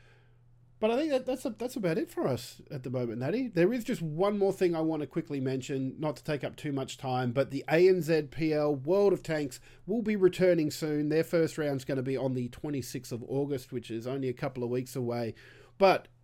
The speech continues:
if you are watching this live, it's probably already passed, but the, they're doing the, um, their draft tonight as well. And I was, I was quite excited there. I was looking through the, the list order.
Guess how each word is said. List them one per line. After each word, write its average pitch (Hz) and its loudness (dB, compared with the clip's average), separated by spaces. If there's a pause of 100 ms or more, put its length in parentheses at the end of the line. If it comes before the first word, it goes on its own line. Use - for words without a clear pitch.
(120)
if 175 4
you 180 8
are 160 4
watching 143 -8
this - -10
live, 147 0
it's 131 -8
probably 139 -4
already 123 0
passed, 156 -2
but 127 -2
the, 127 -4
they're 127 0
doing 131 -2
the, 113 -6 (380)
um, 107 -4 (420)
their 110 -2
draft 127 -2 (100)
tonight 110 -8
as 107 -10
well. 107 -6
And 107 -8
I 113 -8
was, 110 -10 (340)
I 139 -2
was 127 0
quite 185 2
excited 156 0
there. 151 2
I - 6
was 135 0
looking 151 -4
through 143 -4
the, 120 -12
the 123 -4
list 135 -4
order. 139 0